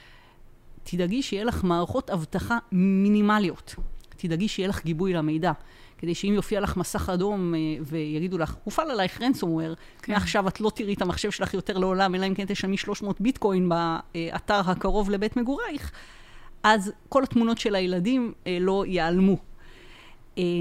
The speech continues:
Speaker 1: היגיינת סייבר בסיסית, הבנה שהעולם הזה הוא עולם מסוכן, ואנחנו צריכים להגן על עצמנו בו הכי טוב שאנחנו יכולים. אה, וברגע שמשתמשים באמצעים הפשוטים האלה, מקטינים מאוד את הסיכון לתקיפה.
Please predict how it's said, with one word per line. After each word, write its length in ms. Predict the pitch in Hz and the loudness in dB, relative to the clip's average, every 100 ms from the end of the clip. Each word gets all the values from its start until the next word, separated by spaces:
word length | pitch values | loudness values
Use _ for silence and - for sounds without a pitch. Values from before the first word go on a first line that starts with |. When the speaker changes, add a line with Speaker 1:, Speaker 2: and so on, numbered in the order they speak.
| 170 165 - - - - | 0 -2 -8 -20 -20 -12
Speaker 1:
היגיינת 460 | 170 175 269 269 - | -4 2 2 2 0
סייבר 400 | - 196 190 180 | -2 0 0 -2
בסיסית, 760 | - - 180 - 170 - - - - | -4 -6 -4 -4 -6 -8 -16 -16 -6
הבנה 540 | 190 160 185 180 233 285 | -2 0 2 2 2 0
שהעולם 540 | - - 165 175 214 240 | -4 -4 -2 0 0 0
הזה 160 | 185 | 0
הוא 120 | 165 165 | 0 0
עולם 240 | 196 196 | 0 0
מסוכן, 520 | 185 - 175 240 285 277 | -2 -6 -6 -2 0 0
ואנחנו 280 | 277 311 | -2 -2
צריכים 240 | - - 392 359 - | -4 -6 -8 -10 -2
להגן 320 | 302 302 381 | 0 0 0
על 120 | 359 320 | 0 0
עצמנו 400 | - 285 269 226 | 0 0 2 2
בו 180 | 247 233 | 0 -2
הכי 240 | 220 302 | -4 -4
טוב 180 | 277 285 | -4 -4
שאנחנו 420 | - 226 226 220 | -4 -2 -2 -2
יכולים. 480 | 196 - 180 220 269 - - - - - - - - 185 | -2 -2 -2 -2 -2 -6 -14 -20 -20 -20 -20 -20 -14 -6
אה, 40 | 180 175 - - - | -4 -6 -8 -14 -10
וברגע 420 | 165 175 233 339 | -6 -4 0 0
שמשתמשים 880 | - 277 - - 220 - 220 - 269 | 0 -2 -4 -4 -4 -2 -2 0 2
באמצעים 480 | 226 202 - 233 247 | 2 0 -2 -2 0
הפשוטים 680 | 226 - - 180 - 269 254 | -2 -6 -8 -8 0 0 0
האלה, 200 | 214 180 | -2 -2
מקטינים 600 | 170 - - 220 240 233 - 208 | -4 -6 -2 0 0 -4 -4 0
מאוד 680 | 214 220 - 254 226 180 - - - - 185 | 0 -2 2 6 6 4 -4 -16 -20 -12 -10
את 140 | - | -10
הסיכון 500 | - - - 175 170 | -10 -8 -4 -4 -4
לתקיפה. 440 | 160 - - - | -6 -8 -12 -10